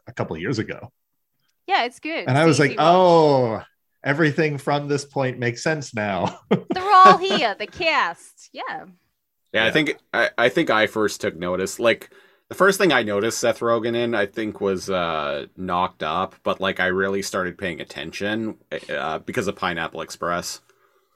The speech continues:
Speaker 2: Yeah, I'm the same.
Speaker 1: <laughs> That's
Speaker 3: Yeah.
Speaker 1: dumb.
Speaker 2: Yeah.
Speaker 1: You know that the roles were supposed to be reversed?
Speaker 2: In Pineapple
Speaker 1: Seth was
Speaker 2: Express?
Speaker 1: supposed to be the, the super stoner, and, uh, Franco was supposed to be the, the straight man.
Speaker 2: Okay.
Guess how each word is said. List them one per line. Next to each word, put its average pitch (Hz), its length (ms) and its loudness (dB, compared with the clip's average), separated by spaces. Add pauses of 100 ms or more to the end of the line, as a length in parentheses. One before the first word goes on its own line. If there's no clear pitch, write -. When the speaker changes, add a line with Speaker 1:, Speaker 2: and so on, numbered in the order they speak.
Speaker 2:
Yeah, 247 280 0
I'm 196 140 -2
the 190 100 0
same. - 1000 -4
Speaker 1:
<laughs> - 80 -20
That's - 240 0
Speaker 3:
Yeah. - 40 -14
Speaker 1:
dumb. 117 180 0
Speaker 2:
Yeah. 165 240 -6
Speaker 1:
You 151 100 6
know 196 140 4
that 220 160 6
the 156 100 4
roles 120 400 2
were 131 100 -4
supposed 104 400 -6
to 117 60 -4
be 101 140 -2
reversed? 92 640 -6 (840)
Speaker 2:
In 262 100 0
Pineapple 254 420 6
Speaker 1:
Seth - 60 -2
was 127 160 4
Speaker 2:
Express? 440 120 8
Speaker 1:
supposed 120 260 4
to 139 60 2
be 117 320 4
the, 107 500 -4
the 104 260 -6
super - 540 0
stoner, 135 600 -4 (360)
and, 113 260 0
uh, 104 180 2
Franco 120 420 -2
was 113 160 -2
supposed 107 380 -4
to 117 80 -4
be 107 180 0
the, 98 260 -4
the 107 100 -8
straight - 340 -4
man. 156 360 -2 (460)
Speaker 2:
Okay. 202 380 -6